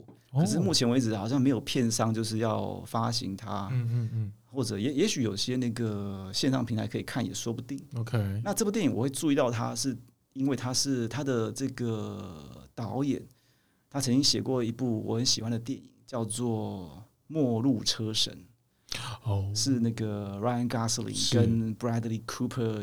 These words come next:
Speaker 2: 演的。
Speaker 1: 嗯。
Speaker 2: 那个电影我觉得写作上跟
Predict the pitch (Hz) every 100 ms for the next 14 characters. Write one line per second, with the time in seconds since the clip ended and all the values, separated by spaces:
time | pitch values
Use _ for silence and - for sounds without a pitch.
0 | 98 101 98 92 - 143 117 147 147 131
1 | 104 107 110 113 110 104 101 - - -
2 | - - _ _ _ - - 117 107 160
3 | 131 151 123 107 123 123 120 123